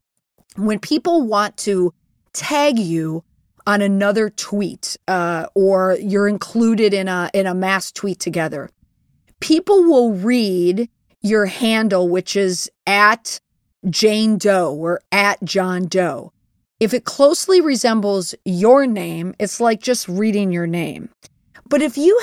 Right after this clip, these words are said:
have something a little goofy in there, or something that's just kind of funny, ha ha, or maybe it relates to a sport or where you went to school or something that you're a fan of,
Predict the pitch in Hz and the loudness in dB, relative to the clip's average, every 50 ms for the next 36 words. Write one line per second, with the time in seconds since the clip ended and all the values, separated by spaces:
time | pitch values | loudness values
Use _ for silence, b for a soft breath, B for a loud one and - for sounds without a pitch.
0 | 480 539 523 - - - - 359 359 349 - - 330 311 302 294 285 262 - - | 2 0 -2 -2 -4 -4 -2 -2 -4 -2 -4 -4 -4 -2 -2 -2 -4 -2 -2 0
1 | 233 240 247 247 254 240 220 196 185 170 160 190 226 247 240 - - 208 185 160 | 2 4 4 4 4 2 2 -2 -4 -6 -2 0 0 0 0 -2 -2 -2 -2 -2
2 | 147 143 120 127 - - - - 90 196 190 190 - - 262 262 233 - 277 262 | -4 -6 -12 -14 -14 -14 -12 -8 -6 -4 -4 -2 -2 -2 -2 -2 -2 -2 -2 -2
3 | 254 254 247 226 214 214 208 - - 233 - - - - 226 214 208 185 - - | 0 -2 -2 0 -2 -2 -4 -4 -6 -6 -6 -6 -4 -4 -2 -2 -2 -4 -6 -6
4 | - 214 208 208 208 208 202 196 - 190 190 175 175 - 175 175 - - - - | -4 -4 -2 -2 -2 -4 -4 -2 -2 -2 -2 -2 -2 -4 -4 -4 -4 -6 -6 -4
5 | 185 185 190 196 196 196 202 214 220 220 208 226 226 220 220 - _ _ _ _ | -2 0 0 0 0 0 0 0 -2 -2 -2 -2 -2 -2 -4 -6 _ _ _ _
6 | _ _ _ _ - 240 - 240 220 214 208 220 214 214 214 214 208 - - - | _ _ _ _ -2 0 0 2 0 0 0 2 2 2 2 0 -2 -4 -10 -10
7 | - - - 233 220 214 214 208 208 202 202 202 - _ _ _ _ _ _ _ | -8 -4 -2 -2 0 0 0 -2 0 -2 -2 -4 -6 _ _ _ _ _ _ _
8 | - 226 - - - - - 226 226 214 175 151 - - 175 185 185 190 208 214 | 0 0 0 0 -4 -4 0 4 4 4 4 2 0 -2 0 0 2 4 4 4
9 | 214 220 214 208 202 - 208 - - - - 220 214 196 180 170 170 165 165 - | 4 2 2 -2 -4 -6 -8 -8 -8 -4 0 2 2 4 4 2 2 0 -2 -4
10 | - - 220 214 - 220 220 214 214 202 147 190 196 196 190 180 - - - 220 | -4 -4 -2 -2 -2 -2 -2 0 -2 -2 -2 -2 -2 -2 -2 -2 -4 -4 -4 -4
11 | 208 202 202 208 208 202 185 - - 165 156 156 139 147 165 - | -2 0 0 0 0 -2 -2 -4 -6 -6 -6 -8 -10 -12 -16 -18